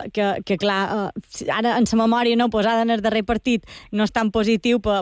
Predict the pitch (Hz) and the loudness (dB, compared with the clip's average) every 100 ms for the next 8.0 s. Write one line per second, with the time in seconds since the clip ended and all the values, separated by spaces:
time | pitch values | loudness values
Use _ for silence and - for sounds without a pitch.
0 | 190 196 202 196 208 208 220 202 190 202 | -2 -2 0 2 0 2 0 0 0 0
1 | 196 196 190 196 190 196 226 - - - | 0 2 0 0 0 0 0 -2 -16 -4
2 | 202 190 190 185 185 190 220 - - 220 | 0 2 0 -2 -2 -2 -4 -4 -2 -2
3 | - 214 202 202 196 196 196 196 214 - | 0 0 0 0 0 -2 -2 0 -2 -6
4 | - - 190 190 - 208 208 - 202 220 | -20 -6 -2 -2 0 -2 0 0 0 0
5 | 214 - 196 190 202 175 208 233 214 190 | -2 -2 -2 0 -2 0 0 2 0 -2
6 | 180 190 196 180 180 180 208 196 196 175 | -2 -4 -4 -2 -4 -2 -2 0 0 0
7 | 175 196 175 175 - 175 165 170 202 165 | -2 -4 -2 -4 -4 -6 -6 -4 -2 -2